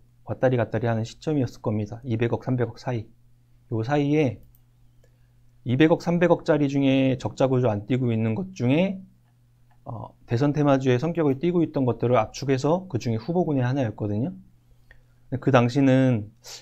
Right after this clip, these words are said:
박원순 테마주의 이미지가 강했고요. 그 이후에, 어, 일정 부분, 어, 그런 사건이 있은 이후에 이재명 관련주로 옷을 갈아입었습니다. 그리고 상승률을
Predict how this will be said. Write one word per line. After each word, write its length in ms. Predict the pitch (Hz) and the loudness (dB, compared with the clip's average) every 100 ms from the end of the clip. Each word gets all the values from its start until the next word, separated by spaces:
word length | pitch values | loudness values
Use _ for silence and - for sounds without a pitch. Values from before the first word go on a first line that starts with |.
| - | -10
박원순 400 | - 123 151 139 | -2 0 2 0
테마주의 580 | 135 143 135 123 120 113 | -2 0 0 2 2 2
이미지가 380 | 113 113 113 117 | 0 0 0 -4
강했고요. 640 | - 107 107 - 117 131 - - - _ _ _ _ _ - | -4 -4 -4 -2 -2 -2 -8 -20 -20 _ _ _ _ _ -6
그 140 | 127 | 0
이후에, 520 | 113 104 127 151 190 - - _ _ - | 2 2 2 2 0 -8 -20 _ _ -16
어, 140 | 107 127 | -14 -6
일정 320 | 123 139 135 | -2 0 0
부분, 760 | 123 120 113 113 110 104 - - - _ - _ - - - | 0 -2 -2 0 0 -4 -6 -14 -20 _ -20 _ -20 -20 -20
어, 280 | - 98 101 | -14 -14 -12
그런 220 | - 104 120 | -6 -4 -2
사건이 400 | 139 175 147 107 | 0 0 2 0
있은 240 | 95 123 | -2 -2
이후에 500 | 104 104 131 131 98 - _ _ - | -2 0 0 0 -2 -12 _ _ -8
이재명 440 | 123 123 151 147 135 | -2 0 2 2 2
관련주로 520 | 120 117 110 110 107 | 2 2 0 0 0
옷을 340 | 98 120 113 | 0 -2 -4
갈아입었습니다. 840 | - 107 104 101 101 - 98 95 - _ _ _ _ _ | -4 -2 0 -2 -4 -6 -8 -10 -20 _ _ _ _ _
그리고 500 | 104 101 135 - _ _ _ _ - | -6 -2 -2 -4 _ _ _ _ -12
상승률을 580 | 151 151 131 110 135 | -8 -4 -2 -2 -6